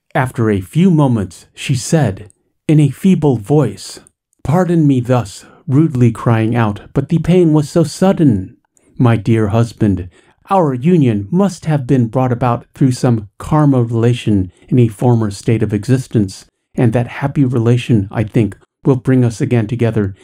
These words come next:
in more than one life to come. But for this present existence of ours,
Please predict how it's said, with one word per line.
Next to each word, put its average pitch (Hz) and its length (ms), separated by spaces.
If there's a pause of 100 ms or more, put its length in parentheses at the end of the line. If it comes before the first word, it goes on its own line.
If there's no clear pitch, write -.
(140)
in 120 180
more 131 280
than 107 260
one 113 220
life 104 340
to 107 100
come. 107 580 (540)
But 143 400
for 139 220
this 135 300 (100)
present 165 400
existence 123 640
of 113 160
ours, 101 520